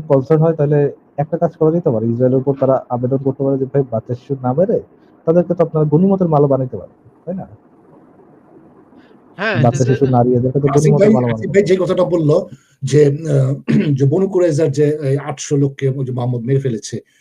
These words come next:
Speaker 3: এখানে কিন্তু আসিফ ভাই আপনার বিরুদ্ধে আমার একটা যুক্তি আছে। আহ, কারণ, আহ, বনু কুজার-, কুরাইজার ওদেরকে তো, আহ, মোহাম্মদ মারবেই, কারণ ওই বনু কুরাইজার লোকরা খুব খারাপ ছিল। ওরা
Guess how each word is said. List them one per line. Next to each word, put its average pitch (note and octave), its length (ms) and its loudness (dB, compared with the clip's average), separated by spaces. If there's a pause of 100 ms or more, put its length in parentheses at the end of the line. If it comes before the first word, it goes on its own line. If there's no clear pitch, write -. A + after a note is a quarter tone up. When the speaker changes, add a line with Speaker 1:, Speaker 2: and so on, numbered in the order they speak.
(160)
Speaker 3:
এখানে F#3+ 240 -2
কিন্তু G3+ 200 0
আসিফ E3+ 200 -4
ভাই D#3 100 0
আপনার D3+ 180 -4
বিরুদ্ধে D3+ 240 -2
আমার C#3 160 4
একটা C3 360 -4
যুক্তি C#3 300 -6
আছে। - 240 -12 (540)
আহ, C#3+ 200 -2
কারণ, D#3+ 240 2
আহ, D#3+ 440 -4
বনু F3+ 200 -4
কুজার-, E3+ 440 0
কুরাইজার D#3+ 460 0
ওদেরকে D3+ 340 -4
তো, D#3+ 200 0
আহ, D3+ 420 -2
মোহাম্মদ D3+ 420 -2
মারবেই, C#3+ 360 0
কারণ C#3 300 0 (560)
ওই D#3 120 -2 (260)
বনু F3 140 -4
কুরাইজার D#3+ 460 0
লোকরা D#3 400 -2
খুব C4 300 0
খারাপ D3 300 0
ছিল। A#2 240 -2 (480)
ওরা D#3 340 2